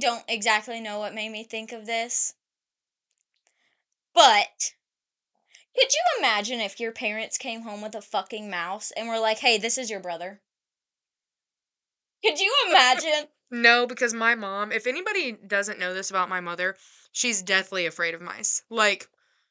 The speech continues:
Speaker 2: deathly. So, I would bring a mouse <laughs> home and be like, "This is my brother," and she'd be like,
Speaker 1: <laughs> Cool.
Speaker 2: "You're done. <laughs> You're done." No, that is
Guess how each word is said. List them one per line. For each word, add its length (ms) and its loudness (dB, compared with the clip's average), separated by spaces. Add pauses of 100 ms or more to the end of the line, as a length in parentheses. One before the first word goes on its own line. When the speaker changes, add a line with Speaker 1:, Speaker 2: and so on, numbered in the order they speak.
(960)
Speaker 2:
deathly. 560 0 (160)
So, 640 2 (640)
I 200 8
would 180 2
bring 220 2
a 40 -2
mouse 420 0
<laughs> 20 -4
home 100 4
and 100 2
be 60 8
like, 140 6
"This 280 2
is 160 2
my 160 12
brother," 380 10
and 120 6
she'd 240 4
be 80 -2
like, 320 2 (200)
Speaker 1:
<laughs> 200 -20
Cool. 160 -8
Speaker 2:
"You're 160 4
done. 180 -2 (220)
<laughs> 160 -20
You're 640 0
done." 260 -8 (300)
No, 320 0
that 240 2
is 200 0